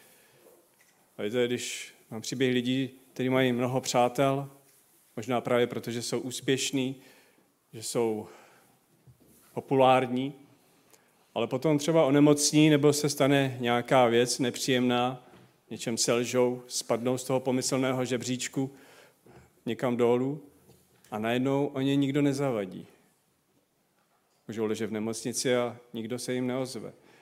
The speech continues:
Nebo je nikdo nepřijde navštívit, když najednou ty věci nejsou tak zalité sluncem.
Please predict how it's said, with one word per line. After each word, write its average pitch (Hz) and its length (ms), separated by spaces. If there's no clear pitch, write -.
Nebo 117 140
je 123 80
nikdo 135 180
nepřijde 147 560
navštívit, 131 760
když 101 280
najednou 110 460
ty 120 140
věci 110 420
nejsou 113 380
tak 101 240
zalité 107 520
sluncem. 110 760